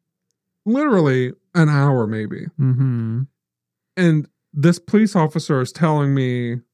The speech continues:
Speaker 1: that the Vallejo Police Department wants me to call them so they can offer me a plea deal."
Speaker 2: Be like, "For the fuck what?"
Speaker 1: Yeah, so that's how she kind of felt. She's like,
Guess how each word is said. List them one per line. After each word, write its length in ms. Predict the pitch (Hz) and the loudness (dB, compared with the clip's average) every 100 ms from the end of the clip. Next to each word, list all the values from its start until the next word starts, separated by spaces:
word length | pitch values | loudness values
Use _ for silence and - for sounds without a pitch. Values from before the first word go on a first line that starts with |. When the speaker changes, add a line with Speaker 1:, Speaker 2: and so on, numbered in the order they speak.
| _ _ _ - | _ _ _ -2
Speaker 1:
that 180 | 143 - - | -2 -2 -4
the 140 | 147 | -2
Vallejo 480 | 131 131 135 156 175 | 0 0 0 2 2
Police 260 | 175 165 156 | 2 0 0
Department 400 | - 156 147 127 | -4 -4 -4 -4
wants 160 | 131 156 | -4 -2
me 80 | |
to 60 | 123 | -4
call 340 | - 156 139 | -2 -2 0
them 260 | 123 127 127 | 0 -2 0
so 120 | 175 | 2
they 140 | 160 165 | 2 2
can 140 | 165 | 0
offer 260 | 139 139 151 | 0 0 2
me 120 | 143 | 0
a 60 | |
plea 300 | - 175 170 | 0 2 4
deal." 380 | 165 117 - - 160 | 4 0 -2 -8 -4
Speaker 2:
Be 80 | 147 | -2
like, 180 | 147 143 - | -2 -4 -8
"For 200 | 302 302 | -8 -6
the 240 | 294 294 - | -10 -12 -14
fuck 180 | 320 - | -20 -20
what?" 460 | 330 370 381 - - | -20 -20 -18 -18 0
Speaker 1:
Yeah, 380 | 165 220 208 131 | 4 4 2 0
so 100 | 180 | -2
that's 220 | 196 233 | -2 -2
how 380 | - 208 180 165 - - | 0 0 0 -2 -10 -16
she 320 | - - 214 | -4 2 2
kind 220 | - 190 | 2 0
of 80 | 131 | 0
felt. 300 | - 139 120 | -2 -2 -2
She's 260 | - 165 156 | -2 0 0
like, 180 | 156 | -2